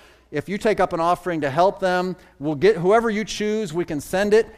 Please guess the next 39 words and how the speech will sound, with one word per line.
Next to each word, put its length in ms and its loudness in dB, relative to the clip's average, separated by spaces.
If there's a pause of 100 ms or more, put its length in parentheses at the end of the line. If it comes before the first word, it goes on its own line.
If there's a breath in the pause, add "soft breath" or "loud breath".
If 140 -6
you 60 -4
need 140 -2
me 180 0
to 80 0
go 180 2
with 180 2
them, 180 -2
I'll 220 2
go 160 -2
with 200 -4
them." 120 -6
So 160 -6
historically, 1120 0 (240 loud breath)
that's 300 2
what's 160 -2
going 320 0
on. 240 0
And 120 -2
at 120 -6
the 120 0
end 140 0
of 80 0
Romans 480 2
fifteen, 760 -4
we 140 -2
see 520 0 (280 loud breath)
that 160 -2
Paul 340 6
is 120 0
on 220 0
his 220 0
way 200 2
back 300 2
to 100 -2
Jerusalem 760 -2
with 300 4
the 160 0
offerings 760 -2